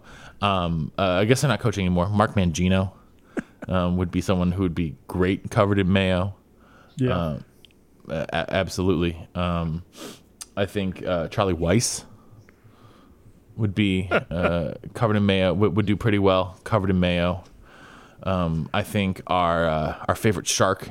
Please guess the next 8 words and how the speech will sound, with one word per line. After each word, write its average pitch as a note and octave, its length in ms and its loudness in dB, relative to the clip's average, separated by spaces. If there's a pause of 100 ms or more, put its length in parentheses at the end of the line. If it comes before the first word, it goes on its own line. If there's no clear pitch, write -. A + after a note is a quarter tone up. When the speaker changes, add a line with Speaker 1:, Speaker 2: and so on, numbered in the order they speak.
Speaker 1:
enthusiast, A2 840 2 (800)
uh, F#2 440 2
covered G#2+ 220 2
in G#2 80 2
mayo G2+ 220 4
would G2 120 2
be F2+ 80 0
funny. F#2+ 400 -2